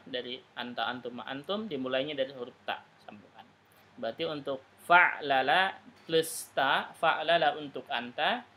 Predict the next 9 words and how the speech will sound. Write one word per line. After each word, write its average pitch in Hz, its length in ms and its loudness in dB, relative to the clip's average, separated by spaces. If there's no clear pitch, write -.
tinggal 151 560 2
fa'lala 170 800 4
disukunkan 147 800 -8
huruf 131 240 -10
lam, 156 240 -4
fa'lal, 160 680 0
kemudian 135 400 -8
ditambah 131 400 -8
huruf 131 160 -14